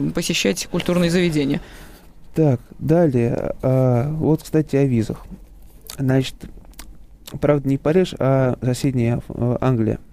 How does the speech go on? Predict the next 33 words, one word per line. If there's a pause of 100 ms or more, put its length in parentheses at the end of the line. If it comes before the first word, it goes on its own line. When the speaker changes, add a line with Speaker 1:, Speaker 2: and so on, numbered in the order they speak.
(520)
Speaker 1:
Ну,
там
же
такие-то
проблемы
всегда
в-,
возникают
с
получением
этой
визы.
Speaker 2:
Значит,
англичане,
они
люди
очень
традиционные,
да,
Speaker 1:
Мгм.
Speaker 2:
вот
недавняя
свадьба
это
показала.
Теперь,
правда,
Елизавета
вторая
себе
в-,
запросила
iPad,